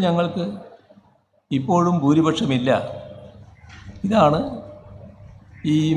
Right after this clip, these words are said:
സ്ഥാനാർത്ഥി മിർദ പറഞ്ഞത്. അപ്പോൾ ലോക്സഭയ്ക്കൊപ്പം രാജ്യസഭയിലും ഭൂരിപക്ഷം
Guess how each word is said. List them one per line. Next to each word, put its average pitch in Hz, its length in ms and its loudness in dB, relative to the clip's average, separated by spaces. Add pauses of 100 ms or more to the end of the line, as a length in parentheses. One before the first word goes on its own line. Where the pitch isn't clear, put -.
(340)
സ്ഥാനാർത്ഥി 165 600 4
മിർദ 135 240 0 (720)
പറഞ്ഞത്. 127 380 2 (1120)
അപ്പോൾ 170 240 2
ലോക്സഭയ്ക്കൊപ്പം 196 840 2 (1120)
രാജ്യസഭയിലും 170 720 2 (1160)
ഭൂരിപക്ഷം 196 520 2